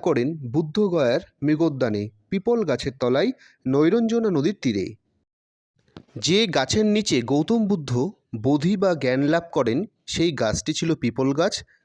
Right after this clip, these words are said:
আর গাছটি বোধি বৃক্ষ নামে পরিচিত। গৌতম বুদ্ধ সারনাথে তার পাঁচজন অনুরাগীর কাছে নিজের ধর্মমত প্রচার করেন। এটি ধর্মচক্র প্রবর্তন নামে পরিচিত।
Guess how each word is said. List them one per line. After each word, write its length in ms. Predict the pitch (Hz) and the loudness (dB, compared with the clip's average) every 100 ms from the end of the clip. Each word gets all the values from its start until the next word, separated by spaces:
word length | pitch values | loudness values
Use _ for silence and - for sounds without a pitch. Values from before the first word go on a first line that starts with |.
| _ 120 | _ -6
আর 120 | 110 | -4
গাছটি 400 | 117 117 - 165 | -2 -4 -4 -4
বোধি 340 | 117 131 190 | 0 0 0
বৃক্ষ 280 | 160 147 131 | -2 -4 -4
নামে 260 | 117 127 226 | -2 -2 -2
পরিচিত। 360 | 127 110 101 _ _ _ _ _ _ _ _ _ _ _ _ _ - | -2 -2 -4 _ _ _ _ _ _ _ _ _ _ _ _ _ -8
গৌতম 440 | 120 170 190 254 233 | 0 0 2 0 2
বুদ্ধ 340 | 196 139 202 | 0 -2 -4
সারনাথে 840 | - - 143 180 202 175 - 143 240 _ _ | -4 -2 0 0 0 -2 -2 -4 -6 _ _
তার 140 | 143 135 | -4 -4
পাঁচজন 540 | - 139 143 196 240 - - | -2 -2 -2 -2 -4 -4 -6
অনুরাগীর 520 | 143 151 185 190 226 | -2 0 0 0 -4
কাছে 340 | 165 135 131 117 | -4 -4 -2 -2
নিজের 280 | 131 170 | -2 -4
ধর্মমত 500 | 135 127 131 135 175 - | -2 -2 0 0 -4 -4
প্রচার 300 | 123 120 101 | -6 -4 -4
করেন। 320 | 110 101 98 101 _ _ - | -2 -4 -4 -10 _ _ -4
এটি 260 | 160 165 220 | -4 -2 -4
ধর্মচক্র 720 | 135 135 143 196 156 - 135 | -2 -2 0 -2 -4 -2 -4
প্রবর্তন 400 | 123 117 113 139 | -2 -6 -4 -4
নামে 280 | 120 110 196 | -2 -2 -2
পরিচিত। 520 | - 127 - 104 90 | 0 -2 -2 -8 -8